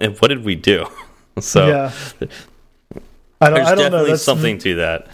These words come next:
Speaker 2: I bet, I bet you're right, 'cause that's, that's the only thing that makes sense. I don't think,
Speaker 1: Yeah.
Speaker 2: but then why? Uh, uh, yeah, we're just,
Speaker 1: <laughs>
Speaker 2: we're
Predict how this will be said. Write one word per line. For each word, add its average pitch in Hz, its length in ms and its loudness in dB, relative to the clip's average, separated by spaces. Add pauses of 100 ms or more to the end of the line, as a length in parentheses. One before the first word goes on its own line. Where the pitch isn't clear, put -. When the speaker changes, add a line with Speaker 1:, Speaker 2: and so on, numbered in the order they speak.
(340)
Speaker 2:
I 180 160 8
bet, 196 260 0
I 170 80 -2
bet 175 240 2
you're 170 120 0
right, 151 260 2
'cause 180 160 2
that's, 240 200 2
that's 269 200 2
the 208 120 -4
only 180 160 -2
thing 143 140 -2
that 131 80 -6
makes 123 240 -4
sense. 120 500 -6 (880)
I 180 120 6
don't 220 180 -2
think, 190 360 -2
Speaker 1:
Yeah. - 120 -20
Speaker 2:
but 190 180 4
then 214 280 0
why? 214 580 0
Uh, 127 520 -2 (880)
uh, - 160 4
yeah, 156 180 2
we're 156 120 2
just, 135 260 -2
Speaker 1:
<laughs> - 0 -
Speaker 2:
we're 127 80 -2